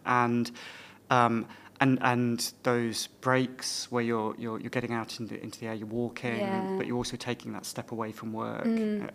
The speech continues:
Speaker 1: what, how did your confidence develop? Like, what, what were sort of the, some of the elements to that? And
Speaker 2: Um, yeah, so I think it, I, I think it's because I always put, I started to put my needs and wants ahead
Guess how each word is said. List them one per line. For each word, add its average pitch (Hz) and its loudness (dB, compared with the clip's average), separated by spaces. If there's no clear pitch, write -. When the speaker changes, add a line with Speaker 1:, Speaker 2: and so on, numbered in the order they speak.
Speaker 1:
what, 151 0
how 185 10
did 202 2
your 190 4
confidence - -2
develop? 117 -2
Like, 120 0
what, 143 0
what 147 -4
were 135 -8
sort - -6
of 131 -10
the, 127 -2
some 120 -8
of 117 -2
the 120 -2
elements 113 -4
to 110 -8
that? 101 -12
And 104 -12
Speaker 2:
Um, 233 0
yeah, 226 4
so 226 0
I 247 4
think 311 4
it, 262 2
I, - -4
I 233 -2
think 254 2
it's 214 -2
because 202 -4
I 208 4
always 220 0
put, 208 -4
I 214 -4
started 240 2
to 196 -2
put - -4
my 208 6
needs 190 2
and 190 0
wants 175 0
ahead 190 0